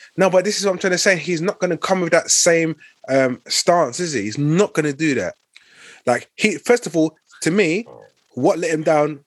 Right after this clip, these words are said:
what's that? I know. What let him down first, <laughs> what let him down was his team. His team let him down on that, on that performance.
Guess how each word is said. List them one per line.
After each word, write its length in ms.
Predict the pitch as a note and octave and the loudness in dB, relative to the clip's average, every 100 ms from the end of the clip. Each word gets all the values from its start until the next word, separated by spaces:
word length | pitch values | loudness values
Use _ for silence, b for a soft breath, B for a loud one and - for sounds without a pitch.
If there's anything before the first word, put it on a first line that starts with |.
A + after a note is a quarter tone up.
| - | -18
what's 140 | G3 | -4
that? 200 | E3 G2 _ _ _ _ _ _ _ _ _ - | -2 -2 _ _ _ _ _ _ _ _ _ -2
I 40 | D3 | 0
know. 140 | G#2+ - b - | 0 -2 b -2
What 200 | F3+ F3+ | 0 2
let 120 | F3+ | 2
him 80 | F3 | 2
down 200 | E3 D3 | 2 0
first, 500 | - F3+ B2+ - - | 0 2 2 -2 -2
<laughs> 0 | |
what 200 | E3+ F#3+ | 2 4
let 200 | E3+ D3 | 2 0
him 120 | C#3+ | -2
down 360 | C#3+ D3+ A#2+ C3 _ _ _ _ | 0 0 0 -4 _ _ _ _
was 160 | B2 B2 | -4 -2
his 160 | A#2+ - | 0 0
team. 460 | - C#3+ G#2+ F2 _ _ _ _ _ _ - B | 0 0 -2 -8 _ _ _ _ _ _ -20 B
His 180 | - B2+ | -2 0
team 360 | - G3+ G#3 F#3 | 0 2 2 2
let 140 | E3+ | 0
him 140 | C#3 B2+ | 0 0
down 320 | C#3 B2 A#2 B2 | 0 0 -4 -8
on 160 | A#2+ | -2
that, 180 | C3 C3+ B2 | -2 -2 -4
on 100 | B2+ | -2
that 180 | B2+ - | -4 -6
performance. 800 | B2 - B2 F#2+ E2+ - - | -6 -2 -2 -2 -10 -12 -12